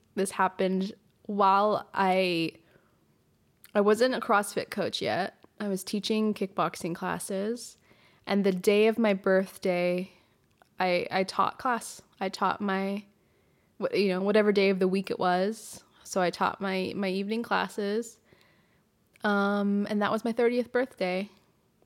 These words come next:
I went, I went to Korean barbecue with, like,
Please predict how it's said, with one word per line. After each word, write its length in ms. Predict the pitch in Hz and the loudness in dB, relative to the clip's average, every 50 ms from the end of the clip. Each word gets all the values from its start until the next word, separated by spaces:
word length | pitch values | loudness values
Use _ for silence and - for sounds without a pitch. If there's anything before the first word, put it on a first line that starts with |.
| _ _ _ _ _ _ _ _ _ - - | _ _ _ _ _ _ _ _ _ -6 -4
I 60 | - | 0
went, 180 | 208 214 - - | 0 0 2 2
I 60 | 214 | 2
went 140 | 220 233 233 | 2 2 2
to 60 | 233 | 0
Korean 300 | 226 - 240 226 214 202 | 0 0 0 0 2 2
barbecue 640 | 196 196 190 190 196 196 - - 196 190 190 202 | 2 2 2 2 0 -2 0 0 0 2 0 0
with, 280 | 208 202 190 190 190 - - | 0 0 -2 -2 -4 -6 -6
like, 420 | 196 180 175 170 - - - - | -4 -2 -2 -4 -6 -10 -18 -20